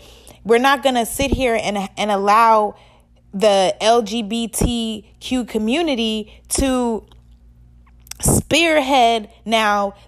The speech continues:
the Black Lives Matter movement. Like, we're not gonna do that because that's, that can't, that can't be a thing. I'm starting to stutter, but that can't be a thing.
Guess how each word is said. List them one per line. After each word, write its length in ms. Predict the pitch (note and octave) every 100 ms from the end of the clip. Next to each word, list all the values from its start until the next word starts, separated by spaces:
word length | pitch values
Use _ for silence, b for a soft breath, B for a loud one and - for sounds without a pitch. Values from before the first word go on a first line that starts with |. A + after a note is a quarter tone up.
| F3+
the 200 | G#3+ G3+
Black 320 | A3 A3+ A#3+ A#3+
Lives 360 | A3 A3+ G3+
Matter 560 | A3 C4 C4 A#3+ A#3 - b
movement. 520 | G#3+ D4+ D#4+ C4 A#3+ - b b
Like, 140 | G#3+ A3
we're 120 | C4
not 220 | D4+ D#4+
gonna 180 | D4+ B3+
do 220 | G3 E4+
that 180 | G4+ C4+
because 380 | C4+ D#4 C4+ A3+
that's, 280 | G#3 D4+ D#4
that 240 | G#3 D4+ D4+
can't, 480 | F4 D#4 C#4+ A3
that 180 | D4+ D#4+
can't 300 | - E4+ D4+
be 100 | C#4+
a 80 | C#4
thing. 400 | - D4 D3 - -
I'm 160 | A3
starting 280 | G#3+ C#4 A#3
to 60 | G#3+
stutter, 320 | - C#4 A3
but 180 | G#3+ - B G#3
that 260 | D#4 -
can't 380 | - D#4+ D4+ G#3+
be 180 | C#4 C4
a 60 |
thing. 420 | G3+ D4 C#4+ G#2+